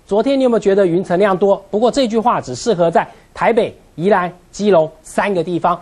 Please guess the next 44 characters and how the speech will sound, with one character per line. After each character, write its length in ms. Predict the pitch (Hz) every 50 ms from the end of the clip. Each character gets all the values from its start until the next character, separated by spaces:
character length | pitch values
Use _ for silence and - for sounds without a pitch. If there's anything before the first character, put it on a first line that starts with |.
| - - -
因 140 | - 220 240
为 100 | 233 208
昨 240 | - - 165 165 190
天 180 | - 240 240
最 200 | 233 - 254 220
重 160 | 196 233 220
要 120 | 214 220 196
的 80 | 180
原 160 | 175 170 170 180
因 100 | 196 214
是 180 | - - 196 - - - -
东 160 | - - 302
北 140 | 311 262 214
东 160 | 202 262 285
风 180 | 254 285 294 302
进 160 | - 311 294
来， 220 | 254 233 233 247 240
加 180 | 240 254 254
上 140 | 254 262 226
北 140 | 170 156 143
部 120 | 180 233
海 160 | 208 170 156
面 140 | 151 180 202
有 140 | 185 185 180
水 180 | - - 113 110
汽 160 | - 202 185
通 240 | 165 196 226 254 240
过， 260 | 330 330 285 208 -
所 220 | - - 208 262
以 80 | 320 294
呢， 160 | 247 247 240 - - - -
在 140 | - 294
北 180 | - - 202 165
部 160 | 180 254 311
地 140 | 294 269 254
区 160 | 214 - 233
刚 100 | 226 233
好 120 | 208 190 165
迎 200 | 151 147 165 185
风 160 | 170 220 220
面 160 | 226 220 196
的 80 | 180 180
关 220 | 170 214 226 240
系， 180 | 208 - 185